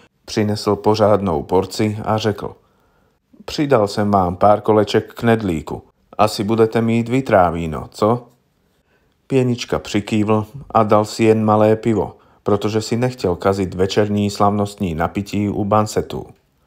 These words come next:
A pak šel za bytnou. Spínala ruce, jako by viděla neboštíka. „Ale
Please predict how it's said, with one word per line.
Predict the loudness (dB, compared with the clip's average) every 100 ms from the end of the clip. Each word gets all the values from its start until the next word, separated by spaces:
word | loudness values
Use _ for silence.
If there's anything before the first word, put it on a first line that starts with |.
| _ _ _ _ _
A | -2
pak | 0 -2
šel | 0 0 2
za | 2
bytnou. | 0 -2 -6 -6 -6 -12 _ _ _ _ _ _ _ -18
Spínala | -10 -4 0 2 2 2
ruce, | -2 -2 0 0 -4 0
jako | 2 2
by | 0 0
viděla | 0 2 2 2
neboštíka. | 0 -2 -4 -6 -8 -8 -10 -12 _ _ _ _ _ _
„Ale | 0 2 4 2